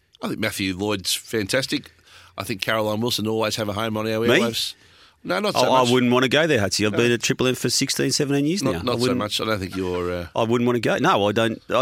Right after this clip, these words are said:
Speaker 2: I'm just with the number one station on footy,
Speaker 1: I
Speaker 2: Hutchie,
Speaker 1: don't think
Speaker 2: and
Speaker 1: your
Speaker 2: I realise
Speaker 1: monotone style and, uh, kind of cynicism suits our kind of breed of optimism.
Speaker 2: No, but, but people get it on Triple M, Hutchie, and, and as we saw this
Speaker 1: We're not
Speaker 2: year,
Speaker 1: really a
Speaker 2: number
Speaker 1: boy-,
Speaker 2: one across Friday,
Speaker 1: we're not
Speaker 2: Saturday,
Speaker 1: really a
Speaker 2: Saturday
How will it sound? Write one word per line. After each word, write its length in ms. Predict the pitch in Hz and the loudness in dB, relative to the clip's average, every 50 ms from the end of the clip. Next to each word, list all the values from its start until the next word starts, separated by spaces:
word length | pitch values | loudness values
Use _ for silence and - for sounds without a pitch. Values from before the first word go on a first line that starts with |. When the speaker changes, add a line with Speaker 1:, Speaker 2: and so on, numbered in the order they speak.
| 127 110 | 2 2
Speaker 2:
I'm 160 | 98 135 131 | 0 0 2
just 240 | 113 110 101 - - | 2 0 0 0 0
with 160 | 113 123 - | 0 0 0
the 80 | - 107 | 2 2
number 220 | 110 110 104 104 | 2 2 2 2
one 180 | 101 113 139 160 | 2 2 2 2
station 420 | - - 127 113 101 - - 98 | 0 0 0 0 0 -2 -2 -2
on 120 | 95 92 | -2 -2
footy, 280 | 92 - - 101 92 95 | -4 -4 -4 -2 -2 -2
Speaker 1:
I 40 | 110 | -2
Speaker 2:
Hutchie, 80 | 131 | 0
Speaker 1:
don't 140 | 127 - - | 0 2 2
think 40 | 165 147 | 2 2
Speaker 2:
and 40 | 127 | 2
Speaker 1:
your 120 | 113 113 | 2 2
Speaker 2:
I 40 | 113 | 2
realise 240 | 107 113 117 113 110 | 0 0 0 0 0
Speaker 1:
monotone 200 | 104 101 101 98 | 0 0 -2 -2
style 480 | 95 - - 101 98 101 101 98 95 98 | -2 -4 -2 -2 -2 -2 -2 -2 -2 -2
and, 320 | 95 92 92 92 92 85 | -4 -4 -4 -6 -6 -6
uh, 300 | - 98 95 92 92 92 92 90 | -4 -4 -2 -2 -2 -4 -4 -6
kind 120 | - 95 | -6 -6
of 60 | 92 92 | -4 -2
cynicism 580 | - - 110 101 98 98 - 104 95 95 92 | -2 -2 -2 -2 -2 -2 -4 -4 -4 -6 -6
suits 300 | 87 - - 104 98 - | -4 -4 -4 -6 -6 -4
our 180 | 101 98 92 90 | -2 -2 -2 -2
kind 160 | - - 95 92 | -2 -4 -4 -4
of 100 | 90 87 - - - - | -4 -6 -10 -18 -14 -6
breed 180 | - 107 107 101 | -4 -2 -2 -2
of 80 | 95 | -2
optimism. 440 | 104 101 - 110 110 110 110 135 - - | -4 -6 -6 -6 -6 -6 -6 -8 -6 -2
Speaker 2:
No, 280 | 123 117 104 98 113 | 2 4 4 4 2
but, 280 | 107 - - 113 107 - - - _ | 0 0 0 0 0 0 -4 -8 _
but 200 | - 110 98 - | -4 -2 -2 -2
people 260 | - 120 123 113 101 87 | -2 -2 0 0 -2 -2
get 180 | 78 95 95 | 0 0 0
it 160 | 107 101 - | 0 0 -2
on 180 | - 90 90 80 | -2 -4 -4 -4
Triple 280 | - - 92 - 90 90 | -4 -4 -4 -2 -2 -2
M, 80 | 90 | 0
Hutchie, 400 | 92 98 104 - - 120 110 107 | -2 -2 -2 0 0 2 2 2
and, 180 | 107 107 104 - | 2 0 0 0
and 400 | - 107 110 110 107 95 - - 82 - - | 0 0 0 0 -2 -4 -6 -10 -12 -14 -8
as 280 | - - 135 135 117 104 | -4 -2 0 0 0 0
we 100 | 127 123 | 0 0
saw 240 | - - - 143 139 | 2 2 2 2 2
this 140 | 127 131 123 | 2 2 2
Speaker 1:
We're 60 | 139 143 | 2 2
not 60 | 123 | 4
Speaker 2:
year, 100 | 147 165 151 | 4 4 4
Speaker 1:
really 40 | |
a 60 | 123 127 | 4 4
Speaker 2:
number 220 | 147 151 151 156 | 4 4 4 4
Speaker 1:
boy-, 60 | 147 139 | 4 4
Speaker 2:
one 200 | 139 143 147 143 | 4 4 4 4
across 320 | 135 - - 143 135 127 | 2 2 2 2 2 2
Friday, 420 | - - - 139 143 147 151 151 | 0 0 0 2 2 4 4 4
Speaker 1:
we're 120 | 147 143 143 | 4 4 2
not 80 | 143 | 2
Speaker 2:
Saturday, 340 | 135 127 127 151 143 - - | 2 4 4 4 4 4 4
Speaker 1:
really 140 | 147 143 147 | 4 4 4
a 40 | 139 | 4
Speaker 2:
Saturday 240 | - - 151 139 | 4 4 4 4